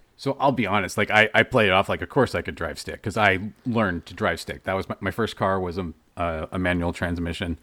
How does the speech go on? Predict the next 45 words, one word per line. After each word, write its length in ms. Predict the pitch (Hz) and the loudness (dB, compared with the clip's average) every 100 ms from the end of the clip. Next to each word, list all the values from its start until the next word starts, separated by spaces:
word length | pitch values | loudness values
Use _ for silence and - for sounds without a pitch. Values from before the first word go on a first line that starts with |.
| _ _ | _ _
I 60 | - - | -20 -10
mean, 100 | 85 | -6
that's 160 | 76 | -6
just 160 | - 104 | -6 -2
how 200 | 101 78 | -2 -2
I 60 | 76 | -4
learned. 580 | 85 123 85 78 - - _ | 2 4 4 0 -8 -16 _
It 120 | 92 | -8
was 260 | 85 78 - | -6 -8 -8
an 100 | 92 | -8
adventure 540 | 73 80 113 107 98 | -8 -2 0 0 -2
and 100 | 87 | -2
a 40 | 80 | 0
half, 340 | 160 113 98 - | 2 2 0 -4
but 120 | 92 | -2
I 80 | 87 | -2
did 260 | 90 120 | 2 2
it. 180 | 78 - _ | 2 -4 _
And 100 | 98 | 0
then 140 | 107 101 | 4 4
this 180 | 113 | 4
was 320 | 120 98 87 - | 4 4 4 -2
probably 800 | - 113 104 98 98 90 85 | -2 2 2 2 0 0 0
five 380 | 82 - 82 92 | -4 -2 0 2
years 180 | 98 87 | 2 4
after 260 | 90 - 87 | 2 2 0
I'd 200 | 76 78 | 0 2
driven 280 | 113 156 | 2 4
a 60 | 95 | 0
stick 300 | - 82 - | -2 -8 -8
shift. 420 | - 78 - - _ _ | -6 -6 -8 -14 _ _
So 200 | - 135 | -4 2
I 80 | 110 | 6
was 100 | 160 | 6
a 40 | 110 | 4
little 120 | 95 | 0
terrified. 480 | 117 147 - 73 78 | 2 0 0 -8 -8
I'm 80 | |
like, 160 | 82 87 | -8 -8
"I 120 | 80 | -6
don't 100 | 80 | -6
know 80 | 80 | -6
what 100 | 80 | -8
I'm 100 | 80 | -4
doing. 380 | 98 95 82 | -2 0 -2